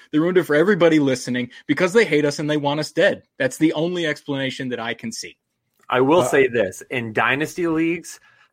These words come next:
Speaker 2: I will, I, I would capitalize on this right now if I'm somebody. Go get Hunter Henry and Jonnu Smith. Get both of them.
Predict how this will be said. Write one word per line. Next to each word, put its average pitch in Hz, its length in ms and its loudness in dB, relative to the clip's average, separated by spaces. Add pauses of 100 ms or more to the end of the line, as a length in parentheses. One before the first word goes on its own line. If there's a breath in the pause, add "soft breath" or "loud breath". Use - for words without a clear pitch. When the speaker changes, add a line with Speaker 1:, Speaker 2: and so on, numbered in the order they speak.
(160 soft breath)
Speaker 2:
I 139 140 2
will, 151 260 4
I, 123 240 0
I 135 160 2
would 151 240 -2
capitalize 104 680 -2
on 101 180 -4
this 98 240 -12
right 107 320 -4
now 95 280 -6
if - 80 -8
I'm 92 180 -6
somebody. 85 600 -6 (400 soft breath)
Go 123 220 4
get 156 160 2
Hunter 147 300 0
Henry 117 440 -2 (180)
and 139 460 0
Jonnu 110 460 -2
Smith. - 300 -10
Get 131 160 0
both 127 260 2
of 90 60 -12
them. 80 200 -8